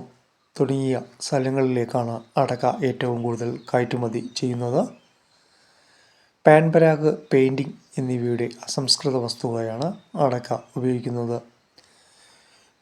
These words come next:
നോർത്ത് ഇന്ത്യയിൽ അടയ്ക്കയ്ക്ക് ഡിമാൻഡ് കൂടിയതാണ് വില വർധനവിന് കാരണമായിട്ടുള്ളത്. സൗത്ത് ഇന്ത്യയിൽ കർണാടക കഴിഞ്ഞാൽ ഏറ്റവും കൂടുതൽ അടയ്ക്ക കൃഷി ചെയ്യുന്നത് കേരളം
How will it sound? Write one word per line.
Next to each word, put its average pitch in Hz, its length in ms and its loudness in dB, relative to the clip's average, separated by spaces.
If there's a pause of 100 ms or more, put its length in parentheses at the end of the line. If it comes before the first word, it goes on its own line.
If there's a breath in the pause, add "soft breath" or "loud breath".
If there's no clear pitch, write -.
നോർത്ത് 131 300 4
ഇന്ത്യയിൽ 131 280 -2 (460)
അടയ്ക്കയ്ക്ക് 135 460 4 (280)
ഡിമാൻഡ് 135 480 4
കൂടിയതാണ് 127 540 2 (880 soft breath)
വില 131 160 4 (200)
വർധനവിന് 127 640 2 (280)
കാരണമായിട്ടുള്ളത്. 120 840 2 (1400 soft breath)
സൗത്ത് 151 280 8
ഇന്ത്യയിൽ 160 260 6 (280)
കർണാടക 135 520 6
കഴിഞ്ഞാൽ 120 340 -2 (240)
ഏറ്റവും 131 300 2
കൂടുതൽ 127 280 0 (180)
അടയ്ക്ക 123 360 -2 (120)
കൃഷി 135 340 -4
ചെയ്യുന്നത് 120 400 -2 (1080 soft breath)
കേരളം 151 380 6